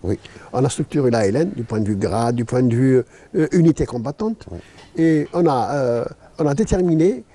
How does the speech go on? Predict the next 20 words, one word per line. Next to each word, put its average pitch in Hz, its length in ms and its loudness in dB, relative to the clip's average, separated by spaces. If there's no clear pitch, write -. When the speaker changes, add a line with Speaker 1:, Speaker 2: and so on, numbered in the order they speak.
Speaker 2:
les 156 100 2
relations 170 520 0
entre, - 340 -6
entre 147 260 -4
le, 110 260 0
le, 98 160 -2
l'intérieur 151 760 0
et, 151 80 -2
et 135 240 0
l'extérieur. 143 640 -2
Et 139 80 -6
c'est 147 120 -2
comme 160 200 -2
ça 240 140 -4
que 127 300 -2
le, 117 300 0
le, 95 200 -2
le, 78 200 -4
le, 62 160 -6
le, 55 200 -10